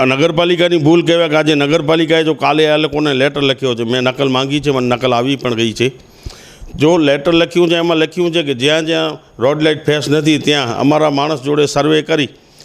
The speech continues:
અને આ રોડ લાઇટ ફેસ માટે તમે કોલ મોકલો, તો અમે કોલ ભરી દઈએ. શા માટે કોલ ભરીએ?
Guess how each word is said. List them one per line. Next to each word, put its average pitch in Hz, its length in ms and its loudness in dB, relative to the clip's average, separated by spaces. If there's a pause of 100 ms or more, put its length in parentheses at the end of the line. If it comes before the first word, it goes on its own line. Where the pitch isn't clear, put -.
(160)
અને 151 380 0 (260)
આ 143 120 0
રોડ 147 200 2
લાઇટ 165 200 2
ફેસ 151 240 0
માટે 147 440 0 (420)
તમે 147 220 2
કોલ 151 280 2
મોકલો, 151 340 2
તો 147 60 2
અમે 139 240 0
કોલ 147 300 0
ભરી 147 200 0
દઈએ. 147 160 -2
શા 160 340 -2
માટે 208 260 0
કોલ 143 240 2
ભરીએ? 117 320 -2